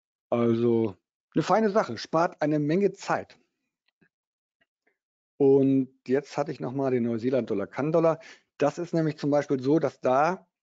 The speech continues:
ähm, ich ziehe jetzt nochmal den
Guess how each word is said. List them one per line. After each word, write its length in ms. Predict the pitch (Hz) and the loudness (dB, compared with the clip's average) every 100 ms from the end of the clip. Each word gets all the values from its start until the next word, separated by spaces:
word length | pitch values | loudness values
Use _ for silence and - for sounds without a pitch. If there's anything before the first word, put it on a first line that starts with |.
| _ _ _ _ _ - | _ _ _ _ _ -4
ähm, 520 | 143 143 143 143 131 - _ _ _ _ _ _ _ | 0 0 0 -2 -6 -14 _ _ _ _ _ _ _
ich 60 | - | -10
ziehe 120 | 113 | -10
jetzt 140 | - | -10
nochmal 180 | 107 107 | -14 -12
den 240 | 101 95 | -14 -18